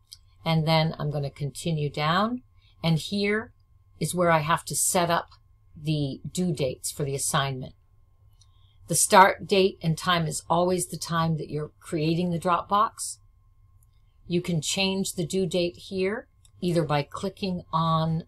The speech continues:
the different drop-down menus, or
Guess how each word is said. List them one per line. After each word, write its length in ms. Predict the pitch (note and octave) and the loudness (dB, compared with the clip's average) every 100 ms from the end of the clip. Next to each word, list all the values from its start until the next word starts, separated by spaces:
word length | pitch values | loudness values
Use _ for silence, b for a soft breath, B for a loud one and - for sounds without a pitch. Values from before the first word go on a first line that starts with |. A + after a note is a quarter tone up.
| - | -8
the 400 | - D#3 D3 D3+ - _ _ _ - - _ - | -6 -6 -6 -10 -12 _ _ _ -20 -20 _ -10
different 320 | - F3 E3+ - | -4 -4 -4 0
drop-down 540 | D#3+ D#3 - D3+ D3 | 0 0 -2 -2 0
menus, 720 | E3+ G3+ A#3 B3+ C4 - - - _ - - _ _ _ _ _ _ _ _ _ _ _ _ - | 2 2 0 -2 -4 -8 -8 -14 _ -20 -20 _ _ _ _ _ _ _ _ _ _ _ _ 2
or 420 | G3 G3 G3 | 6 8 6